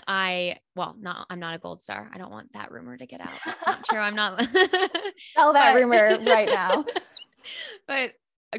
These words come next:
Speaker 1: currently in my adult life, I have
Speaker 2: <laughs>
Speaker 1: only been with women. And I think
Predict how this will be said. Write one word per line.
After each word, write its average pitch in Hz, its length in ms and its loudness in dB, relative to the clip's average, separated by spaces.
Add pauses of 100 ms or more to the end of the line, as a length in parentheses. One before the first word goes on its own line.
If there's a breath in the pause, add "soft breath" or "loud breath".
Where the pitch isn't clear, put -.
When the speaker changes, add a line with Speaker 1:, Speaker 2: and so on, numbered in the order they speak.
Speaker 1:
currently 214 540 0
in 196 460 -10
my 196 180 -6
adult 190 380 -4
life, 165 260 -6 (120)
I - 180 0
have 202 340 -6
Speaker 2:
<laughs> - 40 -8
Speaker 1:
only 190 500 -8 (300)
been 185 180 -10
with 180 160 -12
women. 202 440 -10 (380 loud breath)
And 233 120 -6
I 226 140 -10 (100)
think 254 280 -8